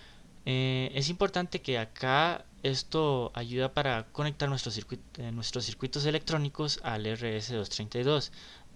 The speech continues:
Y hay que considerar también de que la lógica va a estar negada. Es decir, nuestro uno lógico, ahora en nuestra lógica T T L o en la salida del R S dos treinta y dos, vamos a tener como,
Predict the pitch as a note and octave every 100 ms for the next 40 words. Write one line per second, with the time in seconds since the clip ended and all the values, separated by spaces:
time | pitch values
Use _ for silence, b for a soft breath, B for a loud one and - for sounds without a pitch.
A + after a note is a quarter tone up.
0 | - - C#3+ C3+ C#3+ E3 F#3 E3 E3+ D3+
1 | D3 F3 D#3+ C#3+ D3+ D3 - A#2+ A2 A2+
2 | C3 D#3+ - C3+ A#2 - B2 B2+ B2 C3
3 | A2+ G2+ B B B - - C#3 D3+ C#3+
4 | D#3+ B2 - C3 B2+ - - B2 B2+ D3+
5 | F3 F#3+ C#3+ C#3+ - B2+ - - - -
6 | - A2+ A#2 C#3+ C#3 A#2+ A#2 A#2 A2+ -
7 | A#2 A#2 C3 D3 B2+ - C3+ - D#3 D#3
8 | D#3+ C#3 A#2 A2 G#2+ G#2+ - A2 C3 D#3+
9 | A#2 G#2+ G#2+ A2 B2+ C#3 C#3 A2+ G#2 G#2
10 | - C3 C#3+ C#3 B2 C#3+ - B B B
11 | B B - B2+ C#3+ D3+ D#3 C3+ A#2+ C3
12 | C#3+ C#3 A#2+ A2 - B B B B B
13 | - C3 B2+ B2+ B2 A#2+ A#2 A2+ -